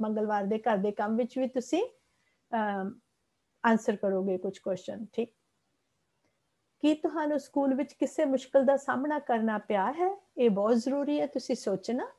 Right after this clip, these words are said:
ਤੇ ਫਿਰ ਇਸ ਪਾਠ ਤੋਂ ਸਿੱਖਿਆ ਲੈ ਕੇ ਤੁਸੀਂ ਗੱਲ ਕਰ ਸਕਦੇ ਹੋ। ਸਿੱਖ ਕੁੜੀਆਂ ਨੂੰ ਕੀ ਕੀ ਮੁਸ਼ਕਲਾਂ ਪੇਸ਼ ਆਉਂਦੀਆਂ ਹਨ,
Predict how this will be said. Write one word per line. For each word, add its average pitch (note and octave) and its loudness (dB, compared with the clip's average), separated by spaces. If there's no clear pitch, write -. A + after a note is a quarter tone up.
ਤੇ A#3+ 2
ਫਿਰ A#3 4
ਇਸ G3+ -2
ਪਾਠ F#3 -4
ਤੋਂ G#3+ -6
ਸਿੱਖਿਆ A#3 0
ਲੈ G3+ 2
ਕੇ C#4+ -6
ਤੁਸੀਂ C4 -6
ਗੱਲ G#3 -2
ਕਰ G3 -10
ਸਕਦੇ - -10
ਹੋ। G#3+ -10
ਸਿੱਖ - 0
ਕੁੜੀਆਂ C#4+ 2
ਨੂੰ C#4+ 0
ਕੀ C4 -2
ਕੀ C#4 -2
ਮੁਸ਼ਕਲਾਂ C#4+ -2
ਪੇਸ਼ C#4+ -2
ਆਉਂਦੀਆਂ C#4+ -2
ਹਨ, D#4 -6